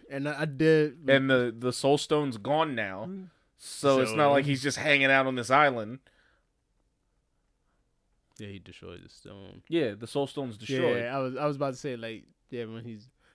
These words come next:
Speaker 1: yeah, yeah.
Speaker 2: So I think, um, I think that somehow the Soul Stone being
Speaker 1: Mm.
Speaker 2: destroyed put him, 'cause also the, the Space Stone, which put him there in the first place, is also
Speaker 1: Yeah.
Speaker 2: destroyed.
Speaker 1: Yeah.
Speaker 2: So I think that he ends up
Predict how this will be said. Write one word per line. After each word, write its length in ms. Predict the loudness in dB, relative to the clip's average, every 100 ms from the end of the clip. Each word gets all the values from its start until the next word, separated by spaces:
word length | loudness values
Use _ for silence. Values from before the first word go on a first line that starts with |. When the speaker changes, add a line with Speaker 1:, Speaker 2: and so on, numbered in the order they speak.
| -6
Speaker 1:
yeah, 200 | -4 -4 -6
yeah. 160 | -8 -6
Speaker 2:
So 240 | 2 4
I 120 | 6
think, 280 | 4 -2 -8 -8
um, 300 | -10 -10 -12 -4
I 140 | -4
think 240 | -2 -6 -6
that 140 | -6
somehow 360 | -6 -4 -2 -4
the 80 |
Soul 200 | -6 -8
Stone 280 | -10 -10 -8
being 140 | -8 -8
Speaker 1:
Mm. 80 |
Speaker 2:
destroyed 460 | -8 -4 -2 -2 -4 _ _ _ _
put 220 | -4 -2 -2
him, 260 | -4 -6 -4
'cause 180 | -2 4
also 360 | 4 4 2
the, 220 | 2 0 -2
the 320 | -2 -2 -2
Space 300 | -4 -6 -6
Stone, 260 | -4 -4 -4
which 140 | -6
put 140 | -2 -2
him 80 | -2
there 120 | -6
in 60 |
the 60 | -6
first 280 | -6 -6 -6
place, 360 | -8 -8 -12 _ _ _ -4
is 80 | 6
also 260 | 6 6
Speaker 1:
Yeah. 60 | -4 -12
Speaker 2:
destroyed. 460 | -14 -8 -6 -6 -8
Speaker 1:
Yeah. 200 | -12 -12 -14
Speaker 2:
So 160 | 0 4
I 120 | 4
think 220 | 2 -4
that 160 | -4 -2
he 180 | -2 -2
ends 180 | -2
up 220 | -4 -4